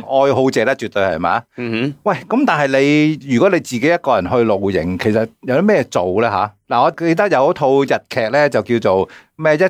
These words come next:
Speaker 1: 個人露營吃飽便睡吖嘛，你係咪噉嘅模式啊？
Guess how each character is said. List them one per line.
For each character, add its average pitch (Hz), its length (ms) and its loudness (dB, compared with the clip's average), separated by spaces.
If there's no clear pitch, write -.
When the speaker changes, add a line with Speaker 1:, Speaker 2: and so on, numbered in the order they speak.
Speaker 1:
個 131 180 2
人 104 400 0
露 113 240 0
營 101 420 0
吃 110 140 -2
飽 123 180 0
便 117 160 -2
睡 95 280 -2
吖 107 60 0
嘛， 85 220 -2
你 131 100 -2
係 139 100 2
咪 120 140 -2
噉 - 100 -2
嘅 139 120 2
模 95 140 -2
式 107 100 -4
啊？ 90 200 -4